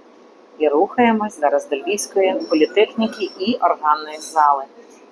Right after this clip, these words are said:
І ось нас зустрічає неперевершений костел Марії Магдалени і Львівський органний зал. Саме ось він. Там зараз концерт, відвідувачі,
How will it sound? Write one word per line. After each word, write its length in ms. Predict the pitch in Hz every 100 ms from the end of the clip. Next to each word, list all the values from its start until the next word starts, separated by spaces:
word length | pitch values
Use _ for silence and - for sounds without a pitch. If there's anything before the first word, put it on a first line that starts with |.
| -
І 100 | 165
ось 440 | 190 247 - - - - - - - -
нас 240 | 151 147 151
зустрічає 760 | - - 147 - 208 247 262 165
неперевершений 880 | - 156 151 214 - 190 175 170 - - - - - - - - - -
костел 760 | 165 - - 170 151 143 143 - - - - - 165
Марії 300 | 165 190 175
Магдалени 720 | 165 - 165 160 151 151 147 -
і 60 | 156
Львівський 580 | 151 196 285 - 247 -
органний 560 | 160 147 151 151 156
зал. 380 | 151 - 135 135 - - -
Саме 380 | 175 214 233 220 -
ось 320 | 165 185 - 156
він. 180 | 156 156 - - - - - - - - -
Там 200 | 160 151
зараз 320 | 147 143 -
концерт, 640 | 160 151 - 202 240 277 - 151
відвідувачі, 840 | 147 - 220 208 190 185 -